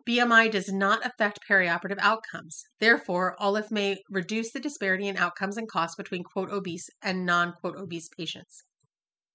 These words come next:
In an article about this study, and note that the article is for his practice website, not a peer-reviewed journal, the lead author wrote, quote, "A recent research study shows that oblique lateral lumbar interbody fusion, or olif,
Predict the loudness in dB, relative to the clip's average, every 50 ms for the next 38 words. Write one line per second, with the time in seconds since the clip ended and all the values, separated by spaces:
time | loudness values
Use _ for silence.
0 | _ _ _ _ _ _ _ _ _ _ _ _ 2 4 4 4 4 4 4 4
1 | 6 4 4 2 0 0 0 0 0 0 0 -2 -6 -8 -8 -2 0 0 0 0
2 | -2 -4 -6 -6 -4 -2 0 2 2 2 2 2 0 0 0 2 2 2 2 2
3 | 0 -2 -2 -2 -4 -4 -4 -2 -2 -2 -2 -8 -12 -14 -6 4 6 6 6 6
4 | 2 -4 -10 -8 -6 -6 -6 -6 -4 -4 -4 -4 -4 -2 -2 2 4 4 4 4
5 | 2 0 -4 -4 -2 -2 0 0 -2 -2 -4 -8 -8 -8 -8 -8 -8 -8 -10 -14
6 | -14 _ _ -20 -20 -20 -18 _ -8 -4 -4 2 4 6 6 6 4 2 -2 0
7 | 2 2 2 2 0 -2 _ -6 -2 0 2 2 0 -2 -8 _ _ -20 -20 -12
8 | _ -4 -2 -2 -2 -2 -4 -6 -6 -4 -4 -4 -4 -4 -6 -6 -2 0 0 0
9 | 0 0 -2 -2 -2 -2 -2 -2 -2 0 0 0 0 -2 -2 -6 -6 -4 0 2
10 | 4 4 4 4 2 0 2 0 0 0 0 0 0 0 -4 -8 -6 -2 0 0
11 | 0 0 -4 -4 -4 -4 -4 -2 -4 -6 -6 -4 -4 -2 -2 0 -2 -2